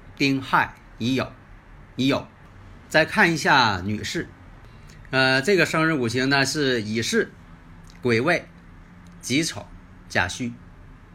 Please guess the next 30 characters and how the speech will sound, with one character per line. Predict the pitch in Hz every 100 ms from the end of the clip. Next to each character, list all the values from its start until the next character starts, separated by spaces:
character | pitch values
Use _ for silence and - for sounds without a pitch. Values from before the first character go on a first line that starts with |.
| - - - - - -
首 | - 143
先 | 208 214
呢， | 190 110 -
你 | - 113
先 | - 165 151 - - - - - -
这 | -
两 | 175 113 127
个 | 156
五 | 113
行 | 113 120
啊， | 131
给 | 127
你 | 156 165
的 |
感 | 170 -
受 | - 147
是 | 110
什 | 95 90
么？ | 95 - - - - -
那 | 180
大 | 180 185
家 | 160 160
经 | 202
常 | 170 165
听 | - 175
我 | 117 90
课 | 185 160
呀， | 127 110 117
这 | 143
个， | 131 127 123 113